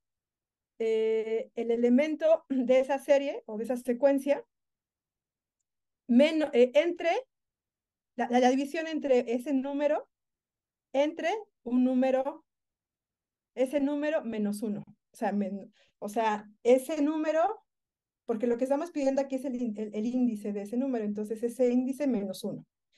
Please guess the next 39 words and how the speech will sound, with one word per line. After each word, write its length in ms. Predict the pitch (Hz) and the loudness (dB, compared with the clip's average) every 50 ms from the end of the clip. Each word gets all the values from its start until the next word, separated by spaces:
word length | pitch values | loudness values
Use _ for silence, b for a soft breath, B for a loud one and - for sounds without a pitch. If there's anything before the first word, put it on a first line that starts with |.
| _ _ | _ _
Entonces 300 | _ - 214 208 208 240 | _ -6 -4 0 2 2
aquí 280 | - 208 226 240 247 240 | 2 2 0 4 4 4
es, 100 | 233 240 | 4 4
el, 100 | 247 240 | 2 -2
por 120 | - 208 | -2 -4
ejemplo, 240 | 208 208 226 220 220 | -4 -4 -6 -4 -2
la 80 | 214 202 | -2 -2
repeti-, 480 | 196 196 202 180 165 - - - - _ | -2 -4 -6 -8 -14 -14 -18 -20 -14 _
la 140 | - 208 202 | 0 2 2
iteración 640 | 202 208 202 196 196 202 - - 226 226 247 247 B B B B B _ | 2 4 2 2 0 0 0 0 0 0 0 -4 B B B B B _
treinta, 440 | - 247 247 254 262 254 277 277 277 | 4 6 8 8 6 6 4 2 0
queremos 400 | 277 233 214 220 226 226 233 - | 0 -2 -2 -2 -2 -6 -8 -6
que 140 | - 208 202 | -6 -8 -8
sea 200 | 202 - 226 220 | -6 -4 -2 -2
el 60 | 220 | 0
treinta 300 | 214 240 240 240 240 240 | 2 2 4 4 4 2
menos 320 | 240 226 208 202 202 - | 0 0 -2 -2 -2 0
uno, 100 | 262 262 | 0 2
es 60 | 262 | 2
decir, 260 | 247 233 208 - 233 220 | 2 0 -2 -2 -2 -2
aquí 160 | 208 - - | -4 -6 -8
sería 260 | - 226 214 208 202 | -8 -8 -6 -4 -4
veintinueve. 500 | 208 202 190 - 202 196 202 - 165 - b b b b | -4 -4 -6 -6 -6 -6 -6 -6 -8 -10 b b b b
Entonces 280 | b - 220 208 226 | b 0 2 2 4
divide 520 | 233 240 247 254 269 247 269 277 277 277 - _ | 6 6 6 8 8 8 8 8 8 4 0 _
el, 340 | - 226 214 208 208 202 208 | -2 0 2 2 2 2 2
el 160 | 214 208 208 226 | 0 2 2 4
número 360 | 240 240 247 254 262 254 254 | 6 6 8 8 6 4 2
treinta 580 | - - 285 294 285 269 247 277 285 320 - _ _ _ _ _ _ _ _ _ _ _ | 0 -2 0 2 2 2 2 0 -2 -2 -6 _ _ _ _ _ _ _ _ _ _ _
menos 580 | - 214 233 262 269 262 254 262 277 294 - - | -2 2 4 4 6 4 4 2 0 0 -4 -8
el 160 | - 220 214 | -4 -2 -2
número 540 | 214 214 214 196 208 214 196 - 214 202 190 - 196 185 - - | 0 -2 -2 -4 -6 -10 -10 -8 -8 -8 -8 -8 -8 -10 -10 -10
veintinueve. 540 | - - - - - 208 208 - - - - _ _ _ _ _ _ _ _ _ _ _ _ _ - | -12 -16 -14 -12 -10 -8 -8 -10 -10 -12 -18 _ _ _ _ _ _ _ _ _ _ _ _ _ 0
Entre 300 | 226 240 247 240 285 269 | 4 6 6 8 8 8
el 60 | 262 | 10
número 240 | 262 277 285 277 262 | 10 8 10 8 8
veintinueve, 400 | 240 220 208 214 202 190 - - | 6 4 2 0 0 -2 -2 -4
perdón, 280 | 165 - - - - - _ _ _ _ _ _ | -6 -8 -14 -16 -18 -20 _ _ _ _ _ _
¿sí? 280 | - - 269 370 453 | -10 -2 -2 -2 -2